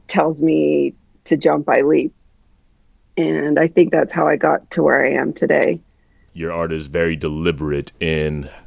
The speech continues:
Speaker 2: in, in terms of how it addresses themes of, uh, you know, faith, uh, equality, feminism, family history. So, I mean,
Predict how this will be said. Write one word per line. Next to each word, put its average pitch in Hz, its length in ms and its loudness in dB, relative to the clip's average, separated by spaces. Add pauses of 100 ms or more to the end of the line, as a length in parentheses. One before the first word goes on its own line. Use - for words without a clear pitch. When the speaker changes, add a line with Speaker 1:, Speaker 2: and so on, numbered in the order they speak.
(120)
Speaker 2:
in, 90 220 -8
in 95 100 -4
terms 80 260 -4
of 80 100 -8
how 80 180 0
it 78 80 0
addresses 76 560 -4
themes 78 500 -6
of, 67 340 -6 (600)
uh, 64 480 -6 (960)
you 85 100 -2
know, 67 140 0
faith, - 720 -4 (1000)
uh, 73 260 -2
equality, 82 960 2 (160)
feminism, 85 720 0
family 82 380 -4
history. 82 840 -2 (280)
So, - 160 0
I 85 100 2
mean, 76 280 -4